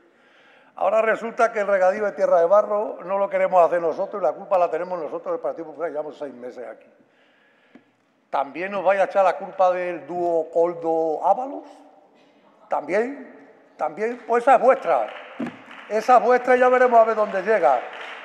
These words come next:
Porque la de la, la señora Ayuso la ha devuelto con creces. A ver cómo, a ver cómo, a ver cómo desenvolvéis. Ya veremos a ver. Ya veremos a ver. Señora de Miguel,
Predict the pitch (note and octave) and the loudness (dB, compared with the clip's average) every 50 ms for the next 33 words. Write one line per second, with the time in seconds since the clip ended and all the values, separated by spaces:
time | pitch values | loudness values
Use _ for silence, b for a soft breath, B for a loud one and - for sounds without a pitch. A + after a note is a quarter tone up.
0 | - - - E3+ E3+ - - F#3+ F#3+ F#3 F#3 F3+ F3 F3 F3+ - - G3 G3 G3 | -12 -6 -2 -2 -2 0 0 2 4 4 4 4 4 2 -2 -2 2 4 6 8
1 | G3 G3+ G3 G3 G3+ G3+ G3+ G3 G3 G3 G3 F#3+ F#3+ F3 - - G3 G3+ A#3+ B3 | 8 8 6 4 4 4 6 6 6 4 4 4 4 4 2 0 -2 0 2 4
2 | B3+ B3 A#3+ A#3+ B3+ A#3 A3+ B3 B3 B3 A#3+ A#3+ A#3 A#3 A3+ A3 A3+ A3 A3 G#3+ | 4 2 2 0 -4 -4 0 2 4 4 6 4 4 4 2 0 0 -2 -2 -4
3 | G3+ G3 F#3+ E3 - G3 G#3 - - - C3+ C3+ D3 - - E3 E3 A3 A3 - | -2 -2 -4 -4 -4 -8 -8 -8 -8 -12 -14 -14 -10 -6 -4 -4 -4 -4 -4 -4
4 | A#3 A3 A3 A3 G#3+ G#3 G3+ G3+ - - F#3 G3 A3+ A3+ - B3 A#3+ A#3+ A#3 A#3 | -2 0 2 4 4 4 2 0 0 -2 0 0 -2 -2 -4 -4 0 0 2 2
5 | A#3 A3+ A3+ A3 A3 A3+ A#3 - - - A3 A3+ C4 C4 C#4+ C4+ C4+ B3+ B3 A#3+ | 2 2 0 0 -2 -4 -6 -8 -6 -4 -4 -4 -4 -6 -6 -2 0 2 2 2
6 | A#3+ A#3 A#3 G#3+ - A3+ G3+ F#3 F#3 F3 E3 D3 C#3+ C3 B2 G#2+ G2 F#2 - - | 0 -2 -4 -4 -4 -6 -4 -2 -2 -2 -2 -2 -4 -8 -8 -10 -14 -18 -16 -8
7 | - - A3+ G3+ F#3 F3 G3+ D3+ C#3 A#2+ G#2+ G#2+ A2 - - - - - B B | -4 0 2 2 2 2 0 -2 -4 -4 -4 -6 -8 -12 -16 -20 -20 -20 B B
8 | B B B B B - A#3 G#3 F#3+ F3 D#3+ D3+ C3+ B2 A#2+ A2+ G#2 - - - | B B B B B 2 6 6 6 6 4 0 -2 -6 -8 -12 -14 -16 -20 -20
9 | - - - B B B B B B B B B B B B B B B B B | -20 -20 -20 B B B B B B B B B B B B B B B B B
10 | - - F3+ E3+ F#3+ A3+ A#3+ B3 B3 B3 A#3+ A3 G#3 F#3+ F3 G3+ G#3+ G#3+ G#3 F3+ | -12 -8 -6 -4 -2 2 4 4 6 4 4 2 -2 -2 -2 0 2 2 2 0
11 | D3 - - | -4 -10 -14